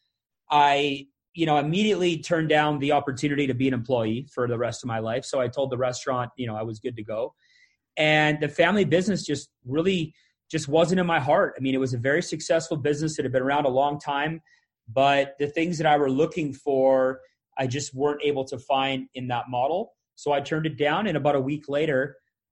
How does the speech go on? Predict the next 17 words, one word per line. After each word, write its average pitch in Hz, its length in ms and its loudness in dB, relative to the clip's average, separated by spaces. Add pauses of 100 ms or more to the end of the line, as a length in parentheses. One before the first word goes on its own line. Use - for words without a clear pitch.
(140)
I 127 180 0
ended 135 200 0
up 139 160 -2
at 127 60 0
a 123 40 -2
meeting, 147 460 -2 (460)
uh, 120 380 -4
no 139 240 0
financial 143 520 -4
experience, 139 840 -6 (160)
but 123 200 -2
what 131 140 0
I 123 80 2
had 139 300 -2
was 127 100 -4
a 120 60 -6
dream. 117 400 -8